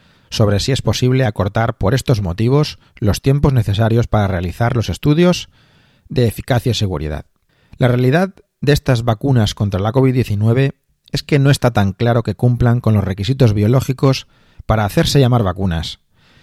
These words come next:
y tal vez deberían ser llamados más propiamente fármacos de terapia génica.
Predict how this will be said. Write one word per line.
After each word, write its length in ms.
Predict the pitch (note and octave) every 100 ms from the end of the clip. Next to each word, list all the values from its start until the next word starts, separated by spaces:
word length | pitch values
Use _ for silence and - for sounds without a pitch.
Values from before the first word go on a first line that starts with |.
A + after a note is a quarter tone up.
| _ -
y 120 | A#2
tal 220 | - A2
vez 320 | D3 E3 - - -
deberían 400 | A#2+ A2 C3 A#2
ser 160 | B2
llamados 440 | A#2 A2 A#2+ G2+ G2
más 160 | A#2
propiamente 840 | - A2+ G#2 G2 C#3 C3+ D3 - _ _ _ _ _ _
fármacos 640 | - D3+ D#3+ E3 E3 C#3+
de 100 | B2
terapia 580 | G#2+ A2+ A#2 B2+ B2 - _
génica. 540 | - D2+ C2+ - -